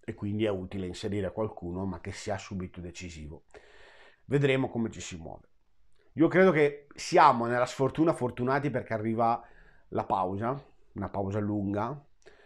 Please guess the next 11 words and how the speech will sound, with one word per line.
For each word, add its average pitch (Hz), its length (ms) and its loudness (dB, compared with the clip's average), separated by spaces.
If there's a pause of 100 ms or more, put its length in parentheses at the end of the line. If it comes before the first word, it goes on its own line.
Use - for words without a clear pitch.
(180)
in 110 100 -4
cui 110 140 -4
possiamo 101 440 -4
riprendere 95 720 -4
la, 85 560 -4
riprendere 90 400 -6
fiato, 120 640 2
schiarirci 92 680 -8
le 92 100 -4
idee, 123 360 2
riposarci, 127 840 0